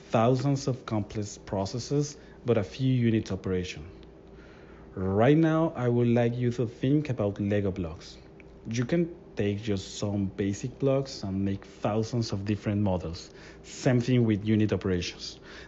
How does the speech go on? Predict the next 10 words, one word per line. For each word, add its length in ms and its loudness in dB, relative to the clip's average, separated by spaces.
The 160 6
only 180 8
difference 560 4
is 240 -2
that 380 0
in 100 0
industrial 640 -2
plant, 380 2
each 320 2
block 340 2